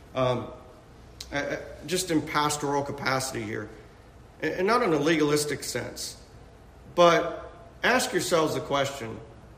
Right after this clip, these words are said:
are you coming to church and, and from the way you're coming,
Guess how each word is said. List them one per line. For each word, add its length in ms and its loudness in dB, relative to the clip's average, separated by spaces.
are 100 6
you 180 2
coming 360 4
to 80 -2
church 800 0
and, 400 2
and 200 0
from 580 4
the 140 0
way 300 6
you're 180 4
coming, 400 -2